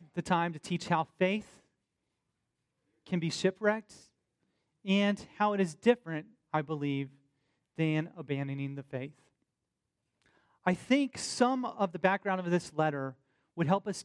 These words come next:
gain understanding as we go through this verse. This was a letter from Paul to Timothy. Paul put Timothy in charge of a church with a mission to guard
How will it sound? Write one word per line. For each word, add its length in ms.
gain 260
understanding 800
as 160
we 120
go 240
through 220
this 160
verse. 520
This 180
was 120
a 60
letter 440
from 180
Paul 440
to 100
Timothy. 500
Paul 280
put 180
Timothy 640
in 100
charge 460
of 100
a 60
church 560
with 140
a 120
mission 760
to 100
guard 600